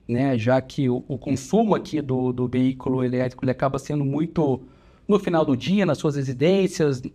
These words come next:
né, onde, coincidindo aí com esse horário de ponta, mas também surgem oportuni-, oportunidades de negócio, que a partir do momento que você tem mais veículos rodando na rua, você precisa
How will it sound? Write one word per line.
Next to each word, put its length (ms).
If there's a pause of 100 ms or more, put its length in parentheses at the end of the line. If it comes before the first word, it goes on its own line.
(140)
né, 160
onde, 400
coincidindo 580
aí 120
com 140
esse 180
horário 260
de 100
ponta, 460 (720)
mas 220
também 260
surgem 500 (420)
oportuni-, 540 (320)
oportunidades 520
de 60
negócio, 380
que 80
a 40
partir 200
do 60
momento 280
que 60
você 220
tem 320
mais 240
veículos 460
rodando 460
na 80
rua, 300
você 220
precisa 720